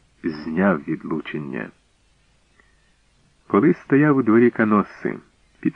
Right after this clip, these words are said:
снігом на морозі, упокорювався, несвідомо поєднувався зі своїм ворогом, почуваючись нижчим за папу і відданим йому назавжди? Ні.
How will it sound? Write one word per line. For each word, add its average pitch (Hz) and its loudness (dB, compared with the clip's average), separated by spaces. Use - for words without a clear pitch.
снігом 80 -4
на 80 -8
морозі, 92 0
упокорювався, 117 -2
несвідомо 78 -4
поєднувався 117 0
зі 87 -6
своїм 95 -4
ворогом, 92 0
почуваючись 92 -4
нижчим 98 -6
за 90 -4
папу 85 -4
і 80 -6
відданим 80 -2
йому 80 -6
назавжди? 85 -6
Ні. 78 -8